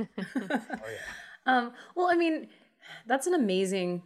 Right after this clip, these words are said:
Speaker 1: trajectory. That's an amazing story. But, like, a lot of people try that and, and don't succeed, especially, you know, to the, to the levels that you have. Like, what do you think it is about you that, that, that helped you to do this?
Speaker 3: Um,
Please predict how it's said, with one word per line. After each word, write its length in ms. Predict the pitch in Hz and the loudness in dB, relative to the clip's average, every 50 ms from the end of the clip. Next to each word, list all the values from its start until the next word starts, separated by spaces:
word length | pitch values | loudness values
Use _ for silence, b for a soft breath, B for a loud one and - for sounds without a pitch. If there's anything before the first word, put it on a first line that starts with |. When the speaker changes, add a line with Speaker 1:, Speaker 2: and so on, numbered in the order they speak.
| _ _ _ | _ _ _
Speaker 1:
trajectory. 580 | - - - 165 170 165 180 - - 175 160 151 | -12 -10 -8 -4 -4 -4 -4 -4 -6 -6 -4 -4
That's 200 | 160 160 - 190 | -4 -4 -4 -2
an 60 | 190 | -2
amazing 440 | 180 170 165 165 165 160 160 160 160 | 0 0 0 -2 -2 -4 -6 -8 -10
story. 440 | - - 156 156 165 160 156 156 | -10 -8 -6 -6 -4 -4 -4 -6
But, 200 | 151 160 170 160 | -6 -6 -6 -4
like, 240 | 180 185 185 180 180 - | -2 -2 -2 -2 -4 -6
a 60 | 202 | -4
lot 220 | 202 208 202 226 302 | 0 0 2 2 0
of 120 | 277 - | -2 -2
people 280 | - 214 196 - 185 175 | -4 -6 -4 -2 -4 -4
try 320 | 180 - 175 160 160 160 | -2 -4 -4 -2 -2 -2
that 320 | 156 156 156 160 170 - - | -2 -2 -2 -4 -4 -6 -8
and, 340 | 180 170 165 160 160 160 - _ - | -10 -8 -8 -8 -10 -12 -16 _ -10
and 180 | 180 170 165 | -8 -8 -4
don't 240 | 160 170 175 175 180 | -2 -2 -2 -2 -4
succeed, 540 | - - 160 - - - 156 151 156 165 - | -6 -8 -8 -8 -8 -8 -8 -8 -8 -8 -8
especially, 580 | - 170 170 - - 185 180 180 - 185 170 | -8 -8 -8 -4 -4 -2 -2 -2 -2 -4 -4
you 80 | 170 165 | -4 -2
know, 120 | 165 165 | -4 -4
to 140 | 165 - 165 | -4 -6 -8
the, 240 | 151 151 151 151 - - _ | -8 -8 -8 -8 -10 -14 _
to 140 | - - 170 | -12 -12 -8
the 120 | 156 160 156 | -8 -4 -2
levels 400 | 160 160 156 156 156 156 151 151 | -2 -2 -2 -2 -6 -8 -8 -8
that 140 | 147 127 | -8 -8
you 240 | 139 156 165 165 175 | -6 -4 -2 -2 -4
have. 420 | 160 - - 147 147 151 156 151 - | -4 -4 -4 -4 -4 -4 -8 -6 -6
Like, 180 | 156 151 151 | -6 -6 -2
what 100 | 180 185 | -2 -2
do 60 | 185 | 0
you 80 | 202 196 | -2 -2
think 320 | 185 - 196 185 180 180 | -2 -2 -2 -4 -2 -2
it 120 | - 175 170 | -2 -2 -2
is 160 | 170 165 - | -2 -2 -2
about 300 | 165 165 160 156 139 143 | -2 0 -2 -2 -2 -2
you 480 | 170 214 226 185 175 190 208 208 202 190 - _ | -2 0 0 2 2 0 -2 -4 -8 -12 -12 _
that, 380 | - 165 165 160 - - - - - 180 | -4 -2 -2 -2 -4 -8 -14 -20 -12 -6
that, 380 | 202 190 185 180 - - _ | -4 -2 -2 -2 -4 -8 _
that 220 | - - 180 175 - - _ _ _ _ _ _ _ _ _ _ _ - 156 165 170 | -8 -6 -6 -6 -8 -14 _ _ _ _ _ _ _ _ _ _ _ -16 -16 -8 -4
helped 300 | 208 214 214 214 - - | -4 -4 -4 -6 -8 -8
you 80 | 202 | -8
to 120 | 190 - 196 | -6 -6 -6
do 160 | 180 220 247 | -4 -4 -4
this? 380 | 180 - 156 - - - - _ _ _ _ _ _ _ _ _ _ _ _ _ _ _ - - _ _ - | -4 -6 -8 -12 -14 -20 -20 _ _ _ _ _ _ _ _ _ _ _ _ _ _ _ -20 -20 _ _ 0
Speaker 3:
Um, 420 | 156 156 147 147 139 131 117 104 | 4 4 6 4 4 2 -2 -8